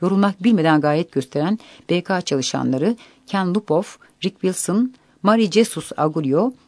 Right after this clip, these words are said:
Pat Anderson, Marina Cook, Michael Crowley, Robin Donovan, Kristen Franz, Tiffany Lee, Catherine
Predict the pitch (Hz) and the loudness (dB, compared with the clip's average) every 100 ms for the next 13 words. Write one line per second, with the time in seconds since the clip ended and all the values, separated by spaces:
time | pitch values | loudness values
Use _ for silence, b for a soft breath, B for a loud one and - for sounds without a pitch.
0 | _ - 165 - - 180 156 139 - 202 | _ -6 -4 -4 -4 -2 0 -2 -2 -2
1 | 254 b b b 208 190 156 143 - 180 | -2 b b b 0 2 0 -2 -2 -4
2 | 240 - b b 190 220 202 202 165 170 | -4 -12 b b -2 2 -2 0 0 0
3 | 156 156 240 254 _ 202 220 214 165 196 | 0 -4 -6 -8 _ 0 2 0 2 2
4 | 170 139 196 - _ - - 240 - 196 | 2 0 -2 -6 _ -8 -4 -2 -2 -4
5 | - 165 180 226 - - 240 214 180 165 | -2 -2 0 -4 -10 -6 -6 -2 0 0
6 | 147 156 220 B B - 226 226 196 185 | 0 -2 -6 B B -6 -4 -2 -4 -6